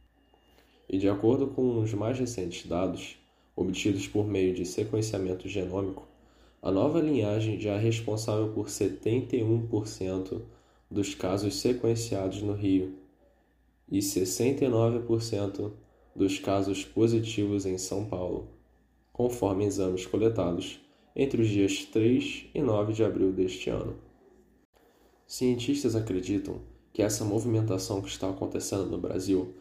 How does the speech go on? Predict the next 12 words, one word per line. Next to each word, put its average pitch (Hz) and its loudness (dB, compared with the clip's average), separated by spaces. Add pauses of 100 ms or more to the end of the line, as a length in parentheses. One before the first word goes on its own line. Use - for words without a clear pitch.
(320)
é 98 0
devido 104 4
à - 2
suspensão 110 0
do 104 2
uso 127 6
obrigatório 113 2
de 113 0
máscaras 98 -2
em 95 -2
alguns 95 0
estados. - -6